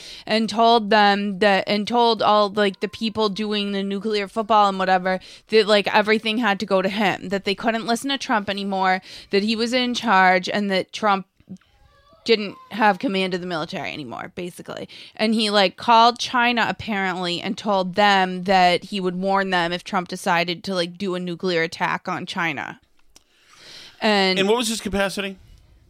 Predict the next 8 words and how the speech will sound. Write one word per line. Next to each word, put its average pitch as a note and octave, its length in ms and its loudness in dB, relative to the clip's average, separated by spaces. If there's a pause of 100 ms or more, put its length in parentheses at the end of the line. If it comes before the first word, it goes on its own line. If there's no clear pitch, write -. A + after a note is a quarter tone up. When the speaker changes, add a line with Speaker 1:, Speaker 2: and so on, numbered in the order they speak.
(140)
Speaker 1:
Uh, G#3 260 6
Joint G3 280 -6
Chiefs, A#3+ 340 -8
I A3 60 -6
think, G3+ 300 -10
still. - 320 -6
Speaker 2:
Okay. D3+ 320 0 (320)
Okay. D3 320 -4